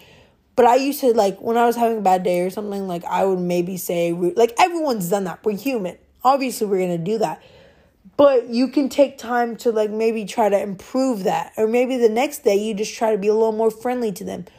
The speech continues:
Or maybe even say sorry if you're that type of person and be like, "I'm sorry, I just,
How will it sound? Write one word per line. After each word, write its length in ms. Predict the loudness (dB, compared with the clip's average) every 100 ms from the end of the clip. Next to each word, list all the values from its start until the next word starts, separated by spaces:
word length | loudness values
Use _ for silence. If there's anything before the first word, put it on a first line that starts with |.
| _ _ 0
Or 80 | 2
maybe 260 | 4 2 0
even 180 | -2 0
say 140 | -2
sorry 540 | 2 4 4 4 0
if 100 | -4
you're 60 | 2
that 180 | 2 2
type 240 | -4 -4
of 100 | -8
person 400 | -2 0 0 -4
and 100 | -6
be 60 | -4
like, 240 | -4 -6 _ -20 _ _ _ _
"I'm 220 | 0 0 -2
sorry, 760 | 2 4 4 2 -2 -2 -4 -6 0
I 80 | 0
just, 380 | 0 -4 -6